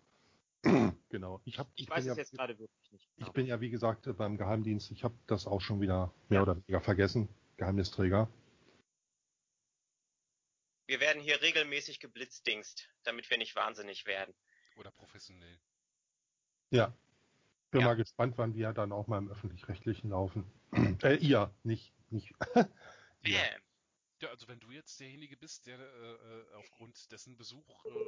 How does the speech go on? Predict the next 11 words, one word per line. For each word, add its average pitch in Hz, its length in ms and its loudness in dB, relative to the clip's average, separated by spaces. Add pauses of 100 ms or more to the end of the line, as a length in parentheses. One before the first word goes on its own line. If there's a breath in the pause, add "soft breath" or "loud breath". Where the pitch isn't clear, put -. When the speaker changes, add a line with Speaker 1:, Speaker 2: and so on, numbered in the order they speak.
(140)
Speaker 3:
wir 123 120 -16
jetzt - 200 -20
den 123 80 -20
Durchbruch - 460 -20
haben 127 180 -20
und 123 160 -20
wir - 80 -18
irgendwann 240 320 -18
in 254 80 -12
drei - 240 -16
Wochen 127 540 -14